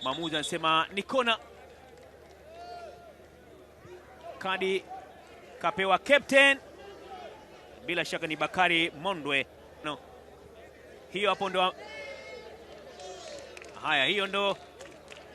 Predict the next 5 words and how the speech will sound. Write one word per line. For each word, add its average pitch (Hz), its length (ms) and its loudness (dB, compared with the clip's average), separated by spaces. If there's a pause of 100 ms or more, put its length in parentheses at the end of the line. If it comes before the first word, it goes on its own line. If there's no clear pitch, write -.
(1200)
thelathini 180 300 -6
na 156 60 0
sita. 143 420 0 (2000)
Eli 156 200 0
Neema, 151 440 2